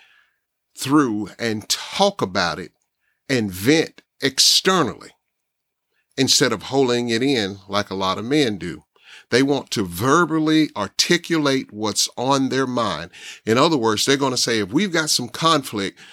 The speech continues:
let's settle it right now. Let's get to the bottom of what's causing this conflict." Women wanna talk about it and tend to push the subject until they feel somewhat satisfied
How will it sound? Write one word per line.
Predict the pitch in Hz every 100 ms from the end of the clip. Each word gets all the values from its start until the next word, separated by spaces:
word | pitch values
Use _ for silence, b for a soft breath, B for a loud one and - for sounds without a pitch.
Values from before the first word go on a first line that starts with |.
| B
let's | 110 151 156
settle | - - 160 156 110
it | 90
right | - 117 113 107
now. | 120 87
Let's | 98 151 -
get | 147 -
to | - 156
the | 110
bottom | 90 107 123 143 151 135
of | 107 95
what's | 113 113
causing | - - 143 143 143 131 139 131 101
this | 110 -
conflict." | - 165 160 135 - 80 - _ _ _ B B B B B B
Women | 104 196 170 131
wanna | 113 90 82
talk | - - - 220 -
about | 95 85 57 -
it | _ _ _ _ _ _ _ _
and | 131 -
tend | 165 156 147
to | 110
push | - 185 175 -
the |
subject | 180 - 135 101 104
until | 104 104 113
they | 101
feel | 101 - 165 151 - -
somewhat | - - 170 160 139 127 -
satisfied | - - 156 135 104 - - 95 85